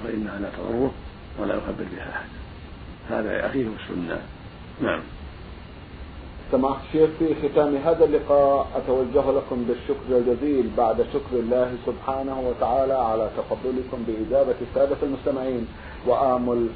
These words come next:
Speaker 2: أن يتجدد اللقاء وأنتم على خير.
Speaker 1: نرجو ذلك.
Speaker 2: مستمعي الكرام،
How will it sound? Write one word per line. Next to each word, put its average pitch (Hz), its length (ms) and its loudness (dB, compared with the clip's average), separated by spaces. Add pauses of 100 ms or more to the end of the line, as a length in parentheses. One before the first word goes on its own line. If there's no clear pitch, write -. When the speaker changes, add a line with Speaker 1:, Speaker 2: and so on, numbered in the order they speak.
Speaker 2:
أن 120 220 0
يتجدد 120 520 0
اللقاء 120 640 2
وأنتم 113 800 -2 (120)
على 120 260 0
خير. 113 380 -6
Speaker 1:
نرجو 104 340 0
ذلك. 85 300 -4 (1040)
Speaker 2:
مستمعي 143 500 6
الكرام، 151 380 2